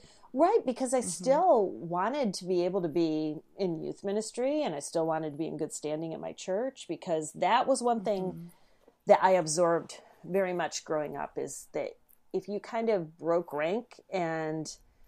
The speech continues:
Speaker 1: and went against something that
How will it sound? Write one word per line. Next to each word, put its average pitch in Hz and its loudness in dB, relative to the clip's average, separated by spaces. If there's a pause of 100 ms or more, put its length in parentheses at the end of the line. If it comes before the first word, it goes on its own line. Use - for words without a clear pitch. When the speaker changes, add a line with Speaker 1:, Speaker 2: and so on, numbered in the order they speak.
(1080)
Speaker 1:
and 196 6
went 190 4
against 170 -2
something 185 -2
that 170 -2